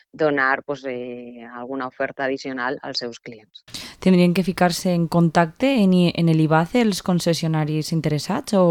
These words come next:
Speaker 2: o on tindrien que anar?
Speaker 1: Sí, igual, tindrien que accedir a la web de, de l'ibace, de ibace punt es, o bé a la web que vos he dit que hem fet,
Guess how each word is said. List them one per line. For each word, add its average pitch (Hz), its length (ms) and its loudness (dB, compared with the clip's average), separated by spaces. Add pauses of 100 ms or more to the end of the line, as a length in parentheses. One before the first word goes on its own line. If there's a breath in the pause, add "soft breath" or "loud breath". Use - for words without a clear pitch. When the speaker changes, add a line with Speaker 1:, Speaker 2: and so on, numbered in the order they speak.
Speaker 2:
o 175 300 4
on 180 120 4
tindrien 165 380 2
que 151 160 -2
anar? 143 160 -4 (320)
Speaker 1:
Sí, 196 180 -6
igual, 160 420 -4 (120)
tindrien 156 340 0
que 151 80 2
accedir 151 560 2
a 147 100 -2
la 139 120 4
web 135 220 2
de, 131 440 0
de 135 100 -4
l'ibace, 135 560 0
de 190 100 0
ibace 143 420 -4
punt 139 280 -8
es, 127 300 0
o 120 100 -8
bé 123 140 -4
a 120 60 -4
la 113 260 -10
web 120 180 -8 (100)
que 117 400 -10
vos 123 160 -12
he 123 60 -14
dit 123 160 -6
que 120 80 -12
hem 123 80 -14
fet, 120 140 -12